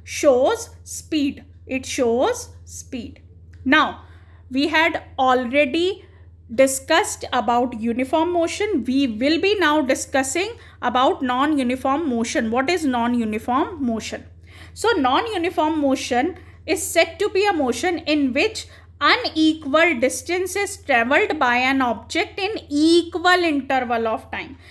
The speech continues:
Here the time intervals are equal, but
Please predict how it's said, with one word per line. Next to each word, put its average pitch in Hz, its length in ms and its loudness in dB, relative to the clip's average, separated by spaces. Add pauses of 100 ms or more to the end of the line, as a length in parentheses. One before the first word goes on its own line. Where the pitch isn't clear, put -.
(100)
Here 294 320 4
the 440 200 2
time 294 280 2
intervals 381 680 0
are 370 140 2
equal, 285 400 -2
but 254 200 2